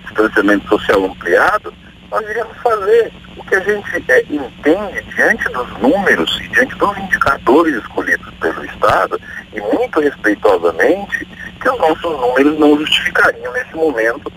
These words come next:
é, é, uma medida restritiva como a proposta pelo, pelo Estado. Até porque, é, se a gente analisar o Paraná em regiões de saúde, é, tem uma outra divisão um pouco maior de regionais, que é a macro-região.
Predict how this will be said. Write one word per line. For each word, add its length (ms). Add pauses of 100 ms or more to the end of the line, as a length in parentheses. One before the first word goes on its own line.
(280)
é, 320
é, 280
uma 220
medida 460
restritiva 760 (200)
como 260
a 60
proposta 640
pelo, 720
pelo 160
Estado. 420 (260)
Até 200
porque, 560 (360)
é, 240
se 60
a 60
gente 200
analisar 460
o 60
Paraná 440
em 40
regiões 400
de 100
saúde, 480 (440)
é, 340 (100)
tem 80
uma 240
outra 400
divisão 480
um 60
pouco 340
maior 340
de 100
regionais, 520
que 120
é 20
a 80
macro-região. 880